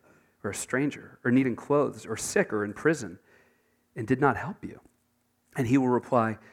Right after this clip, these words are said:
'Truly I tell you, whatever you did not do for one of the least of these, you did not do for me.' Then they will go away to eternal punishment,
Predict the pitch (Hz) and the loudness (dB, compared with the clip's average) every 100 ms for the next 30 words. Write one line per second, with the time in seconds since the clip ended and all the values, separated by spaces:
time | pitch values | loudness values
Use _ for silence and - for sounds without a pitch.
0 | _ - - 175 147 117 - 139 120 110 | _ -8 2 4 6 4 4 2 4 4
1 | 120 139 135 123 113 110 117 135 117 113 | 6 6 2 -2 -2 2 4 4 2 -8
2 | 98 - _ _ 120 107 110 101 104 104 | -8 -12 _ _ 0 2 2 0 -4 -4
3 | - 98 98 - - - _ _ _ _ | -8 -14 -14 -14 -18 -20 _ _ _ _
4 | 123 120 123 120 113 - 104 - 101 101 | 2 2 2 2 0 -2 -8 -8 -10 -10
5 | - _ _ _ _ _ _ - 135 139 | -14 _ _ _ _ _ _ 2 4 6
6 | 131 127 127 123 120 110 104 - 104 - | 2 2 2 2 2 0 -2 -6 -6 -4
7 | 110 - 107 98 - - | -6 -4 -6 -8 -10 -16